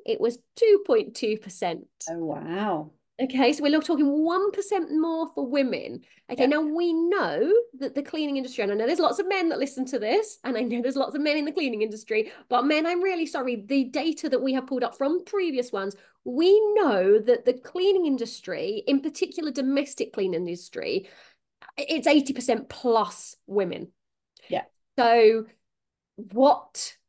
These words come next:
Speaker 1: what can we draw from this? Three point two percent for women and two point two percent for men.
Speaker 2: Well, we've just, we've kind of talked about the reasons already, haven't we? It's women are more likely to be working part-time, and they're more like, obviously, they're more likely to be in the industry for, as a whole, but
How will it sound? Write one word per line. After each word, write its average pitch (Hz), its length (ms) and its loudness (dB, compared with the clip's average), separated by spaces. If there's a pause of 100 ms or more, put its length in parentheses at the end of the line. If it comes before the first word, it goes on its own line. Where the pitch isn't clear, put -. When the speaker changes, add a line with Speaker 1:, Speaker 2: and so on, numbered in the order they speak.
(260)
Speaker 1:
what 285 220 2
can 392 160 4
we 359 100 2
draw 285 300 6
from 262 260 2
this? 214 200 0
Three 339 300 0
point 339 280 -2
two 302 240 0
percent 254 420 -4
for 220 100 -2
women 202 280 -2
and 196 120 -6
two 220 280 -6
point - 240 -6
two 185 180 -2
percent 180 400 -8
for - 60 -14
men. - 340 -14 (640)
Speaker 2:
Well, 269 80 4
we've 262 120 4
just, 254 220 0
we've 226 140 0
kind 302 180 2
of - 80 -2
talked - 280 0
about 160 180 2
the 156 80 -2
reasons 147 380 -2
already, 147 400 0
haven't 180 300 -6
we? - 280 -4
It's - 280 -4 (260)
women 165 280 2
are 160 60 0
more 160 180 2
likely 156 200 -2
to - 80 -20
be 156 80 -4
working 160 340 -2
part-time, 240 840 -2 (180)
and 170 120 -4
they're 170 80 -2
more 160 140 -2
like, 139 180 -2
obviously, 156 280 -6
they're 160 120 -6
more 170 140 0
likely - 140 -2
to - 80 -14
be 147 80 -2
in 139 80 -6
the 165 100 -2
industry 170 360 -6
for, - 140 -16
as 160 140 -6
a 147 60 -6
whole, 165 260 -2
but - 220 0